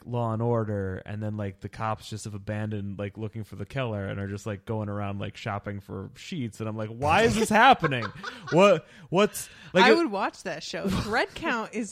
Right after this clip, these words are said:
Speaker 2: very overrated.
Speaker 1: Well, that's the thing. Like, if they were, if they were like, "The killer strangled them with sheets," we gotta go look at sheets to find out why or how.
Speaker 2: What if they said, "We've gotta go look for sheets," and then they went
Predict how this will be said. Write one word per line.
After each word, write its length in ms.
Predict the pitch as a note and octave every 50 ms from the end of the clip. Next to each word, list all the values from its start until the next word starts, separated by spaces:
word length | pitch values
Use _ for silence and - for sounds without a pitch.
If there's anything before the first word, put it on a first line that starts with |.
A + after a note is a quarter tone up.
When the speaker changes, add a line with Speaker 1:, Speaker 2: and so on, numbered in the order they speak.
| G3+ -
Speaker 2:
very 840 | G3 F3 F3 F3+ F#3 G3 A3 B3 C4+ C#4 C4 A#3+ A3 G#3 F#3+ F3
overrated. 840 | D3+ F3+ F3 E3+ F3+ E3+ D3+ D3+ C3+ - D#3+ - - D3 C#4 A3 -
Speaker 1:
Well, 80 | C4
that's 220 | D4 E4 F4 - -
the 100 | D4+ D4+
thing. 220 | - D#4+ C#4+ A#3+
Like, 140 | G#3 F#3+ E3
if 180 | F3 F3 D#3+ E3+
they 160 | G#3 G#3+ A3
were, 240 | A3 G#3+ G3+ F3 -
if 240 | - - E3+ D3+
they 80 | D#3+ F#3+
were 80 | G3 F#3+
like, 360 | F3+ E3 D3+ C#3+ C3 - _
"The 100 | - C#3+
killer 400 | - - E3 F3+ F#3 F#3 F3+ E3+
strangled 420 | D#3 - - F3+ E3+ E3 E3 D#3+ D3+
them 140 | D3+ C#3
with 100 | C3+ B2+
sheets," 340 | - - - G#3 E3+ C#3 -
we 80 | C3+ C#3+
gotta 220 | D3 D3 C#3+ C#3+
go 120 | C3+ C#3+ C#3
look 180 | C3+ C3 -
at 100 | C3+ B2+
sheets 300 | - - E3 D3 B2+ B2
to 80 | C3+ B2+
find 320 | - - C3+ C3 C3 C3
out 320 | C3 B2 A#2+ A#2 A2+ - - _ _ _ _ _ _ _ _ _ _ _
why 560 | - B2 C3 C#3+ D3 D3 C3+ A#2+ A2+ G#2+ G#2+
or 160 | F#2+ G2+ G#2 G2
how. 760 | - - D3 D#3 D#3 C3 A2 G#2+ G2+ G2 G2 F#2+ G2+ G#2+ -
Speaker 2:
What 180 | - G#3+ A#3 C#4
if 140 | F#4+ F#4 -
they 120 | E4+ D#4+
said, 320 | - - - C#4 C4+ A#3+ A3 G#3
"We've 160 | G#3+ G#3 -
gotta 220 | B3 A#3+ A#3 A3+
go 140 | A3 A3 G#3+
look 180 | G#3 G#3 G#3 -
for 100 | - G#3
sheets," 680 | - - - G3 F#3+ E3+ D#3 - - - - - _ _ _
and 180 | G#3 G3+ G3 F#3+
then 160 | F#3 F#3 F#3+
they 160 | F#3+ F#3 F#3
went 460 | F3+ F3 F3 F3 F3 E3+ E3 E3 -